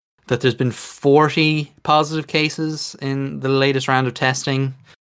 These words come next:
Um, from two thousand two hundred and ninety-five players and staff, forty, uh, have come back positive, uh, which is the most amount we've seen. Like,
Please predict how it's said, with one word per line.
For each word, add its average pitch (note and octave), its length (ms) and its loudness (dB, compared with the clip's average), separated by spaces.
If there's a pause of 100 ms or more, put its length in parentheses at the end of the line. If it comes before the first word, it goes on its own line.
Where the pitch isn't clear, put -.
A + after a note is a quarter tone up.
(360)
Um, A2 300 -2
from A2 200 -6
two C#3 200 0
thousand C3 300 2
two B2+ 160 0
hundred A#2+ 200 2
and A#2 100 -2
ninety-five A2 420 0
players A#2 260 0
and G#2+ 120 -4
staff, A2+ 460 -2
forty, A#2 680 -2
uh, A#2 40 -10 (200)
have A2+ 160 -2
come A2+ 180 -2
back A2 180 0
positive, A#2+ 540 0 (720)
uh, G#2+ 240 2
which G#2+ 180 0
is A#2 180 -4
the A2+ 200 -2
most A#2+ 320 2
amount A#2+ 280 0
we've A2+ 140 -2
seen. B2 460 -4
Like, A2 300 -2